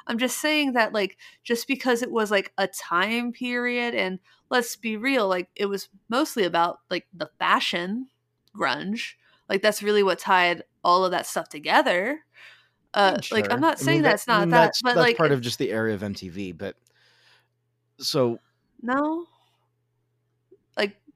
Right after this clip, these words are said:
Speaker 1: but, like, I just don't think that is, it does the bands any justice to, like, try to mash them all together. Just, like, the, really all they had in common, like,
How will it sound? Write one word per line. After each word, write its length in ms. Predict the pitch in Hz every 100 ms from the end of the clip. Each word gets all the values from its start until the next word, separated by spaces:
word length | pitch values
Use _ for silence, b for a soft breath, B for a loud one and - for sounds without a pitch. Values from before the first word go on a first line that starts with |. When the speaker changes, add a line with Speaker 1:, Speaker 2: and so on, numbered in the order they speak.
| -
Speaker 1:
but, 200 | 233 233 -
like, 360 | 214 196 _ B B B B -
I 140 | 226
just 240 | 233 247 -
don't 240 | 233 208
think 340 | 214 208 202
that 500 | - 180 175 175 - - _ _ _ _ _
is, 500 | 202 196 185 - - 320 _ -
it 200 | 220 -
does 300 | 226 208 -
the 100 | 190
bands 520 | - 185 269 294 254
any 200 | 220 185
justice 640 | 196 180 - 185 170 170 -
to, 140 | 196
like, 320 | 175 165 - B B B B _ _
try 280 | - 220 208
to 260 | 196 185 - _ _ _ _ -
mash 400 | 190 202 233 269
them 120 | 247
all 80 | 226
together. 440 | 226 208 262 269 - - -
Just, 340 | 202 214 - - -
like, 220 | 214 196 -
the, 80 |
really 280 | 202 233 320
all 100 | 285
they 80 | 247
had 180 | 233 220
in 100 | 202
common, 640 | - 214 294 285 196 190 _
like, 340 | 220 185 -